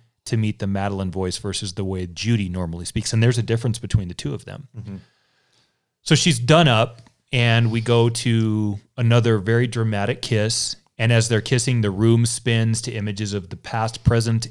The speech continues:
Speaker 1: and ultimately future, 'cause they do show the Spanish mission again in
Speaker 2: Mm-hmm,
Speaker 1: there.
Speaker 2: mm-hmm.
Speaker 1: And they're just sort of circling, and there's this dizzying moment where we realize that from Stewart's point of view, he's completely lost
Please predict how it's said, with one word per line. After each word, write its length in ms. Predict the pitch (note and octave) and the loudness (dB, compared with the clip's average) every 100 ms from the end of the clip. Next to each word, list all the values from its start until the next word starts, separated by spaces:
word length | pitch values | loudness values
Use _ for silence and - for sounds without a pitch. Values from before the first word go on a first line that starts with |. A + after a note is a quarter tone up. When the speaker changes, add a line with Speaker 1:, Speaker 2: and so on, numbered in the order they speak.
| B2 | -10
Speaker 1:
and 400 | G2 F#2+ F#2+ F2+ - | -8 -6 -8 -10 -8
ultimately 440 | C#3+ D3 A#2 G#2+ | -8 -4 -6 -6
future, 340 | F2+ B2+ A#2 G2+ | -8 -6 -4 -4
'cause 160 | G#2+ | -4
they 100 | G2 G2 | -6 -4
do 120 | G#2 | -4
show 220 | - G2+ | -4 -4
the 80 | G2 | -6
Spanish 420 | - G#2 F#2 - | -4 -4 -4 -6
mission 300 | G2+ - F2+ | -6 -6 -8
again 260 | F2 F#2+ F#2 | -6 -4 -4
in 80 | |
Speaker 2:
Mm-hmm, 100 | F2 G2+ | -4 -4
Speaker 1:
there. 100 | G#2 - | -4 -6
Speaker 2:
mm-hmm. 300 | G#2 F#2 G#2+ A2+ _ - | -10 -6 -8 -8 _ -4
Speaker 1:
And 160 | A#2+ A2+ | 0 2
they're 60 | |
just 200 | A2+ B2+ | 2 -2
sort 140 | C#3 A#2 | 0 -2
of 80 | |
circling, 540 | - C#3 B2+ B2+ A#2+ A2+ | 0 0 0 0 2 2
and 120 | A2 | 4
there's 200 | A2+ A2 | 2 2
this 200 | A#2 G2 | -2 -4
dizzying 680 | G2 A#2+ B2 A#2 A#2 A#2 A2+ | -4 0 0 0 0 2 2
moment 460 | A2+ A2 A2 G#2+ A2 | 0 -2 -2 -4 -6
where 520 | A2 G#2 G2+ G2 G2 - _ _ _ | -8 -6 -4 -4 -6 -10 _ _ _
we 100 | A#2+ | -6
realize 480 | A2 A2 G#2+ G#2 F#2+ | -2 -2 -2 -4 -4
that 180 | G#2 G#2 | -6 -6
from 240 | - G2+ | -8 -8
Stewart's 440 | G2 - A2+ A2 - | -8 -6 -6 -6 -2
point 280 | A2+ G#2+ | -2 0
of 60 | G2 | -8
view, 460 | G#2 G#2 G#2 G#2 - _ _ | -6 -4 -4 -4 -8 _ _
he's 240 | _ B2+ - | _ -4 -2
completely 560 | A2+ G2+ A2+ A2 A2+ | 2 2 0 -2 -4
lost 600 | F#2+ E2+ E2 E2 - - | -6 -8 -8 -6 -8 -10